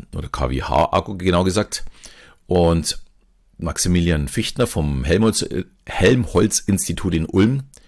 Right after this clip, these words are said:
hat es mal ins Verhältnis zu anderen Produkten gesetzt. Man benötigt für den Akku dreitausendachthundertvierzig Liter Wasser.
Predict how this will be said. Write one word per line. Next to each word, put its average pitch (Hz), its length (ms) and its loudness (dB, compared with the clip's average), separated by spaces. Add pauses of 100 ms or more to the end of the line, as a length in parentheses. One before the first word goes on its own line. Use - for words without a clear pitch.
(420)
hat - 160 -2
es 92 100 0
mal 95 140 4
ins 92 220 2
Verhältnis - 440 -2
zu - 140 -4
anderen 113 200 2
Produkten 135 340 -2
gesetzt. - 420 -6 (720)
Man 85 180 -2
benötigt 127 460 2
für - 100 0
den 85 160 -2
Akku - 360 0
dreitausendachthundertvierzig 87 1160 -2
Liter 90 180 0
Wasser. - 320 -2